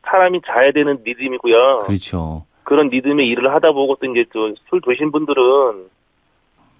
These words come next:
Speaker 1: 또 이제 거의 이제 잘 뭐 얘기나 의사소통이 잘 안 되니까요.
Speaker 2: 네.
Speaker 1: 어제도 여자 주치자 한 명 처리하는데
Speaker 2: 음.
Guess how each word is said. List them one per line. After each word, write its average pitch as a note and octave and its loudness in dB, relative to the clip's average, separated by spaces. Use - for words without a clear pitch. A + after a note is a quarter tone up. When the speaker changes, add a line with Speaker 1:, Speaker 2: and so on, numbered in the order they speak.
Speaker 1:
또 A#2 -8
이제 A2+ -2
거의 A#2+ 2
이제 A2+ 0
잘 G#2+ 2
뭐 G2 0
얘기나 A#2+ 0
의사소통이 C3 0
잘 A2+ 0
안 G2 -2
되니까요. A2+ -2
Speaker 2:
네. E2 -4
Speaker 1:
어제도 F#3+ 4
여자 D#3 4
주치자 F3 2
한 F#3+ -4
명 F#3+ 0
처리하는데 F3 2
Speaker 2:
음. E2 -6